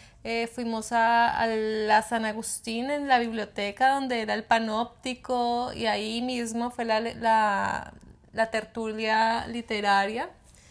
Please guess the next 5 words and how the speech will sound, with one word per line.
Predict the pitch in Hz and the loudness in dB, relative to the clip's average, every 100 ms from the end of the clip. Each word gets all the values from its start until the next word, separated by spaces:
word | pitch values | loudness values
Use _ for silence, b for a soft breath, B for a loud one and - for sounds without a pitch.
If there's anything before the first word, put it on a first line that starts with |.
| B B B | B B B
La | 233 196 | -2 0
pasamos | 226 220 214 214 | 0 -4 -6 -4
delicioso | 220 247 247 - 220 214 214 247 254 | -4 -4 -6 -6 -4 -4 -6 -4 -4
esa | 254 240 | -4 -8
tarde. | - 208 214 214 240 370 | -2 0 0 -2 -10 -10